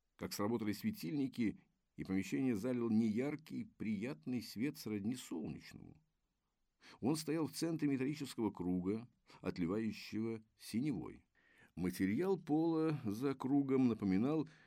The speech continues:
коричневый туф. Стены конуса серебрились сеточкой инея, похожей на толстый слой льда или стекла.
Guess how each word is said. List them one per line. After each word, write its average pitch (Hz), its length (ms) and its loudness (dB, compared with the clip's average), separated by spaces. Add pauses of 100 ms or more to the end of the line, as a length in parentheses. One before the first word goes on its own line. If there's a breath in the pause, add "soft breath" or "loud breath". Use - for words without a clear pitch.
коричневый 139 840 0
туф. 78 500 -4 (640 loud breath)
Стены 143 540 0
конуса 143 640 0 (240 soft breath)
серебрились 127 800 2
сеточкой 127 640 -4
инея, 82 640 2 (160 soft breath)
похожей 107 500 2
на 98 140 2
толстый 110 640 2
слой 104 400 0
льда 87 380 0
или 113 260 -2
стекла. 110 640 -6